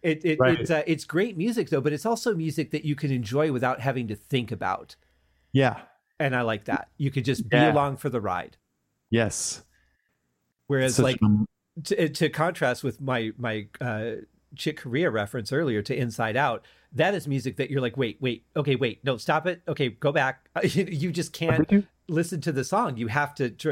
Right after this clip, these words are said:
Speaker 1: like, try and pick apart all the things that you're hearing. And
Speaker 2: Right.
Speaker 1: it's tough because there's five, six layers almost all the time that are changing.
Speaker 2: Uh-huh.
Speaker 1: You know,
Speaker 2: Uh-huh.
Speaker 1: so it just depends on really what you're up for listening to.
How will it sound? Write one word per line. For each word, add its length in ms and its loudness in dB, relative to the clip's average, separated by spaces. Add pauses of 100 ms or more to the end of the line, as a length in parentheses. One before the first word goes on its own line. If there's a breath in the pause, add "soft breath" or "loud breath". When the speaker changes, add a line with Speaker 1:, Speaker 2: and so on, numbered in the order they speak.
Speaker 1:
like, 200 -2
try 200 -2
and 120 -4
pick 200 -4
apart 420 -2
all 160 -2
the 100 -6
things 280 -6
that 80 -16
you're 100 -8
hearing. 400 -6 (460)
And 100 6
Speaker 2:
Right. 80 6
Speaker 1:
it's 120 0
tough 220 0
because 220 -4
there's 180 -2
five, 300 0
six 240 -6
layers 680 -2
almost 400 -2
all 200 0
the 100 -8
time 460 -4
that 120 -6
are 80 -6
changing. 540 -6 (460)
Speaker 2:
Uh-huh. 420 6 (120)
Speaker 1:
You 120 -4
know, 140 0
Speaker 2:
Uh-huh. 160 4
Speaker 1:
so 80 8
it 100 6
just 180 0
depends 320 0
on 180 0
really 300 0
what 340 0
you're 200 -6
up 140 -4
for 160 -6
listening 500 -4
to. 540 -2